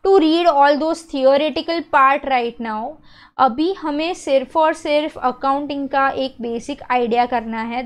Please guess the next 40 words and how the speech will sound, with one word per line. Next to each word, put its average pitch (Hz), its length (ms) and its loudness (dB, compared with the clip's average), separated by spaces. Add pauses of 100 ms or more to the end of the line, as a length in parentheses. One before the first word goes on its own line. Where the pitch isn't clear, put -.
that's 214 340 -8 (120)
all। 214 220 -6 (380)
In 294 140 2
my 311 100 2 (180)
upcoming 311 480 -2
lectures 294 360 -4 (120)
also, 269 260 0
I 277 300 0
am 440 140 -6
not 415 220 4
going 381 200 -4
to 392 80 -2 (100)
teach 320 300 -2
the 320 80 4 (100)
boring 277 320 4
वाला 285 220 4 (100)
theory 254 360 4
to 269 120 2
you 262 200 -2 (120)
at - 200 -10
all। 226 320 0 (440)
We 320 140 2 (200)
are 381 120 4
going 330 380 -4
to 330 160 -4
move 294 380 -2
further 302 400 0
with 233 180 -2
the 294 120 0 (120)
practical 349 580 -4 (120)
things 285 240 -4
only, 285 360 0
practical 294 600 -4
as 269 80 -2
in 311 160 -4
not 311 240 0
sums, 262 520 0 (320)
but 294 180 0
yeah, 285 440 2
the - 80 -4